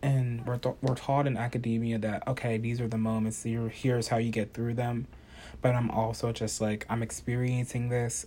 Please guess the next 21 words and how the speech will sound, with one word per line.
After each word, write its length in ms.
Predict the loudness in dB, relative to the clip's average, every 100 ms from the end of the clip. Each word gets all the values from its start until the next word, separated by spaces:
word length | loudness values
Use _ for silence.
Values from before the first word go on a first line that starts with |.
| -4
and 340 | 0 2 0 -2 -10 -20 -20 -20 -20 -20 -20 -20 -6
that 320 | 4 6 6 4
sort 300 | 4 6 6
of 160 | 2
frame 500 | 2 2 4 2 2
of, 180 | 2 2
like, 360 | 2 2 -2 0
problem 460 | 4 4 4 0
solution 680 | 0 0 2 0 0 0 0
doesn't 420 | 0 0 -2 -4
fit 380 | -8 -2 0 0
lived 440 | 0 2 2 0 -2
experiences. 1000 | -2 -2 4 6 6 2 2 2 2 0
It's 300 | -2 -2 0
more 260 | 2 2
so 540 | 0 2 2 4 0 0 0
applicable 540 | 0 2 -2 0 0
to 200 | -2 -2
abstract 540 | -2 -2 -4 -4 -2
ideas 680 | -2 -4 -4 -2 -2 -4 -4
like 260 | -6 -6